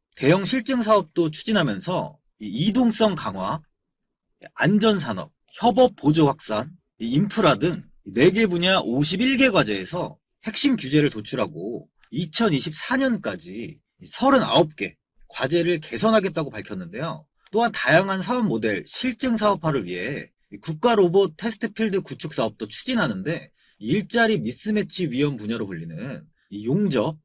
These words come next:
조리, 돌봄 분야에서 로봇 사용도 적극 추진한다고 합니다. 산업통상자원부는 이번 삼월 이십일 일에 한국로봇산업진흥원과 함께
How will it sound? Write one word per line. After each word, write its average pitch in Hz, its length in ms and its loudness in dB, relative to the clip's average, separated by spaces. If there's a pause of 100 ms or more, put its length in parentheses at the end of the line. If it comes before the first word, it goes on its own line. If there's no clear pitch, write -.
(340)
조리, - 480 -4 (260)
돌봄 214 360 4
분야에서 120 800 -4
로봇 170 320 2
사용도 190 600 2
적극 - 460 -2
추진한다고 185 560 -2
합니다. 87 480 -4 (380)
산업통상자원부는 151 1300 -2 (400)
이번 160 220 -2
삼월 226 440 2
이십일 147 400 -4
일에 170 400 0 (840)
한국로봇산업진흥원과 156 1600 -2
함께 135 500 -6